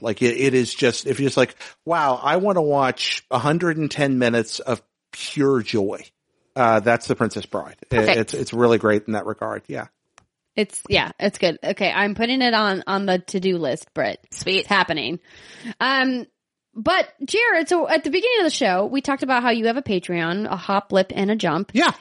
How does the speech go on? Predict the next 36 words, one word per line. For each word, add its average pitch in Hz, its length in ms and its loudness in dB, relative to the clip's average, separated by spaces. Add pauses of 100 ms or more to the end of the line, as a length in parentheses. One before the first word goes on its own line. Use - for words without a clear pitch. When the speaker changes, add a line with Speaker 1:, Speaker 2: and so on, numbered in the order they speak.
Speaker 3:
And 220 160 0
previously 226 680 0
you 214 560 0
had 196 260 0
that, 190 300 4
um, 202 420 0
geared 190 280 -2
towards 190 280 0
Pockets - 400 -8
Full 214 180 -2
of 269 100 -2
Soup. 175 360 -4
Speaker 1:
Mm-hmm. 147 280 4 (100)
Speaker 3:
So 277 240 2
let's 466 500 0
start - 360 2
with 294 120 2
talking 277 420 0
about, 214 600 2
uh, 220 200 4
your 240 160 0
new 262 240 4
thing. 247 440 0 (240)
So 277 160 0
for - 100 4
people 330 300 2
out 269 160 4
there 254 180 4
who 226 120 0
have 220 100 0
not 233 260 0
heard 226 240 2
about 208 300 2
hot, - 280 0 (220)
hop, - 460 -2 (840)
blip, 226 360 2